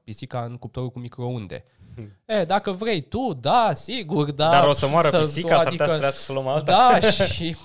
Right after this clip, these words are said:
Speaker 1: adică, puțin, la un dat îi mai spui nu. Adică vreau, am văzut eu că dacă într-un joc, când mă arunc de la balcon, deschid un wingsuit și zbor. Hai, vreau să încerc.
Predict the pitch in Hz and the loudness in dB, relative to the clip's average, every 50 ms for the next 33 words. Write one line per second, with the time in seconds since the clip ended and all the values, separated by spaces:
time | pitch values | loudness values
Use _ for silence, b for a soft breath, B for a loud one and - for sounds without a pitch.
0 | - - - - - - _ _ b b b b b b b b - 147 151 156 | -20 -20 -20 -20 -20 -20 _ _ b b b b b b b b -10 -10 -6 -4
1 | 185 143 131 - 156 - - 139 156 143 - - 165 160 - - 190 180 160 143 | -4 -4 -4 -6 -12 -12 -12 -12 -12 -12 -10 -6 -6 -6 -4 -4 -6 -4 -2 2
2 | 151 156 160 175 202 202 196 190 190 190 185 - - - 202 190 170 147 135 143 | 2 4 4 4 4 2 2 2 2 2 0 0 -2 -4 -2 -2 0 0 0 0
3 | 143 127 107 101 101 107 117 113 - 135 123 131 147 151 151 156 151 135 127 156 | -2 -2 -2 -4 -6 -8 -8 -8 -6 -6 -6 -4 -4 -2 -2 -2 -2 -2 -2 -2
4 | 156 151 160 165 208 202 196 165 147 143 135 127 123 - 131 123 127 127 127 127 | -2 -2 -4 -4 -4 -6 -6 -4 -4 -2 -2 -2 -4 -4 -6 -6 -6 -6 -8 -10
5 | - 131 127 127 123 131 160 165 - - 151 143 143 143 139 143 143 139 143 147 | -10 -8 -8 -6 -4 -4 -4 -6 -6 -8 -10 -8 -8 -8 -8 -4 -4 -4 -4 -4
6 | 160 160 151 143 131 135 127 123 120 127 123 - _ - - 127 123 - - 160 | -6 -8 -6 -6 -4 -2 -2 -2 -2 -4 -6 -8 _ -2 -2 -2 -2 -2 -4 -2
7 | 180 180 165 156 143 147 143 - - 170 156 156 147 147 165 180 185 165 - 151 | -2 -2 -2 -2 -6 -6 -6 -6 -10 -10 -8 -6 -6 -4 -4 -4 -4 -6 -6 -8
8 | 151 - - 151 143 139 139 143 160 139 110 98 92 - 131 147 147 143 143 151 | -8 -6 -6 -8 -10 -10 -6 -2 0 0 0 0 -2 -2 -2 -2 -2 -4 -6 -6
9 | 160 151 - 147 135 - - 160 123 101 87 - - | -6 -4 -4 -6 -4 -2 0 0 0 0 -2 -6 -12